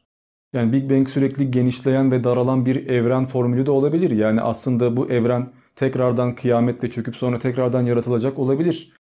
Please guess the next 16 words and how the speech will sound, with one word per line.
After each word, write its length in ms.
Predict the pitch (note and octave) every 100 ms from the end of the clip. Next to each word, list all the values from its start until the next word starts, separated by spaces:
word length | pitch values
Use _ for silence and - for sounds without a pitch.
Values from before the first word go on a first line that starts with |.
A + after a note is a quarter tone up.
| _ _ A2+
Veya 360 | A#2 A#2+ A2
Big 260 | D3 D#3+ C#3
Bang 240 | D3+ D3
dediğimiz 440 | D3 C3+ C3 C3+ -
şey 180 | C#3 C3+
aslında 440 | B2 B2 C3+ B2
bir 180 | C3+ C3
kara 260 | - B2 C3
deliğin 260 | C3 B2+
tam 280 | B2 C3+ C#3
tersi 320 | B2+ A#2+ B2
olan 340 | C#3 B2+ B2+ A#2+
bir 200 | C3 A#2+
beyaz 340 | A#2+ C3 A#2+
delik 240 | A#2+ C3+
olabilir. 640 | D3 B2+ C3 D3+ D#3+ -